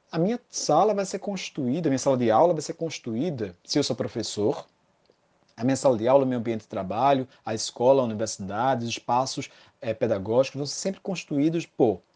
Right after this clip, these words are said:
qual é a, a visão dominante,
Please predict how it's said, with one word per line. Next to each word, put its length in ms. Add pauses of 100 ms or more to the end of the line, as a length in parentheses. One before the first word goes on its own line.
(460)
qual 260
é 220 (280)
a, 160 (260)
a 100
visão 760 (360)
dominante, 600